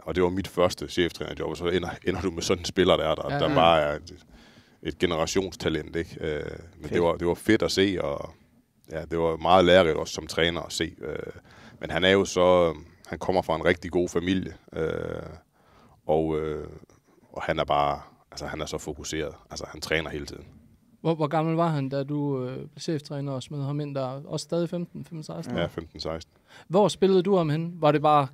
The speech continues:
Speaker 2: "Gør, hvad du vil", eller havde han en plads? For det har vi også snakket lidt om her i programmet.
Speaker 1: Nej, vi, øh, i starten, der tænkte jeg, at det var helt naturligt at spille ham som tier. Men, øh,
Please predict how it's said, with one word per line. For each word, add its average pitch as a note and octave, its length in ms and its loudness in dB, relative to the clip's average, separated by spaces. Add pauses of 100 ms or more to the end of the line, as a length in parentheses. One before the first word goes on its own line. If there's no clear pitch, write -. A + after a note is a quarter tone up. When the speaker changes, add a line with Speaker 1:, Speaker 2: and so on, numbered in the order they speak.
Speaker 2:
"Gør, D#3+ 120 2
hvad D3 120 2
du C3 80 -2
vil", C#3+ 140 0
eller B2+ 320 0
havde C#3+ 220 0
han C#3+ 100 -2
en C3 120 -2
plads? C#3 280 -6
For - 80 -14
det C3+ 100 -4
har C#3 60 2
vi B2 100 -2
også A#2+ 160 -4
snakket B2+ 240 -4
lidt B2 140 -4
om B2 140 -8 (220)
her C#3+ 80 -8
i B2 60 -6
programmet. B2+ 160 -6
Speaker 1:
Nej, G#2 240 10
vi, B2 140 6 (100)
øh, A2+ 240 12
i A2 40 10
starten, C#3+ 420 12
der A2+ 60 10
tænkte B2 320 6
jeg, F2 100 10
at D#2+ 100 -6
det G#2 80 4
var F#2+ 60 6
helt A2+ 160 4
naturligt G2+ 400 2
at E2+ 60 4
spille A2 280 6
ham E2+ 140 4
som E2 180 -4
tier. F#2+ 340 -4 (960)
Men, F#2 220 0
øh, F2+ 40 6